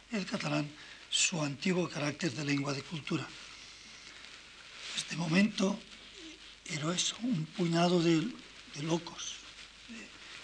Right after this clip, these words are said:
de idealistas, hombres de letras. Pero luego esto había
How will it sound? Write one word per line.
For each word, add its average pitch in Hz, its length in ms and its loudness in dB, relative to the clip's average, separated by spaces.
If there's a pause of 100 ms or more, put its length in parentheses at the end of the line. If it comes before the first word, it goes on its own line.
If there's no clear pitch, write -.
de 269 60 8
idealistas, 151 840 2 (200)
hombres 175 340 6
de 160 80 4
letras. - 400 2 (280)
Pero 170 180 6
luego 185 300 6 (280)
esto 185 260 4
había 165 380 4